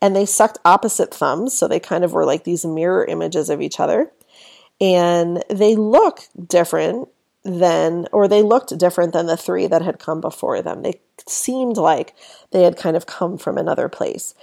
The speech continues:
And I still think that, um, again, you would have to know them, but they are very unique children and and different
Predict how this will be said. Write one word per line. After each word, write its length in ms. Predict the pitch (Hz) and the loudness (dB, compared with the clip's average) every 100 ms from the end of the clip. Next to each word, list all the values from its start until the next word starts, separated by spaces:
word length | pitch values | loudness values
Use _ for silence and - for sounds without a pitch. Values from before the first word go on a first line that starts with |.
| - - | -20 -6
And 140 | - 208 | 0 2
I 100 | 214 | 2
still 320 | - 302 370 | 2 4 4
think 260 | - 165 - | 4 -2 0
that, 280 | 120 - - | 0 0 -2
um, 460 | 175 160 170 160 170 _ _ - - | -4 -2 -6 -10 -16 _ _ -14 -6
again, 340 | 185 170 165 | -2 0 0
you 120 | 165 | -2
would 100 | 165 | -2
have 200 | 170 160 | -2 -4
to 80 | - | -4
know 240 | 214 160 | -2 0
them, 320 | 151 147 220 254 _ _ _ | 0 -2 -4 -8 _ _ _
but 240 | 190 180 180 | 2 2 4
they 120 | 180 | 4
are 180 | 175 175 | 4 2
very 280 | 175 180 | 2 0
unique 560 | 175 175 170 175 185 - - | 0 -2 -4 -4 -6 -8 -6
children 760 | - 175 175 165 156 - - _ | 0 0 0 -2 -2 -6 -14 _
and 540 | - 170 151 147 175 180 _ _ _ _ _ | -4 -2 -2 -4 -8 -12 _ _ _ _ _
and 220 | 175 175 | -2 -2
different 600 | 175 196 190 160 156 170 | 0 0 2 0 -2 -8